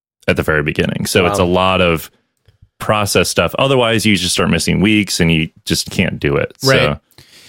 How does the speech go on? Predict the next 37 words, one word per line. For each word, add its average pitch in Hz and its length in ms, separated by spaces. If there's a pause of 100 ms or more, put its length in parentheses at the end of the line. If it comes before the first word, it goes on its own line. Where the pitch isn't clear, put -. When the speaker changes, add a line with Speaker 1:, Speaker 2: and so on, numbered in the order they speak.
(140)
Speaker 3:
Yeah, 170 200 (100)
and, 156 360
um, 131 400 (160)
when 147 300
you 185 540
decided 131 520
to, 107 300
to - 160
go 123 100
off 120 120
and 113 80
do 120 60
this, 113 180
like, 110 160
when, 117 260
when 123 180
you 160 120
left, 123 520 (100)
uh, 104 440 (340)
the 110 80
Fizzle 117 280
team, 107 280
you 123 160
had 117 160
a 95 140 (140)
solid 151 360
idea 113 260
of 101 80
what 101 240
you 110 60
wanted 92 300
to - 100
do, 92 360
Speaker 1:
Mm-hmm. 113 60 (100)
Speaker 3:
and 131 300
you 120 140
had 110 400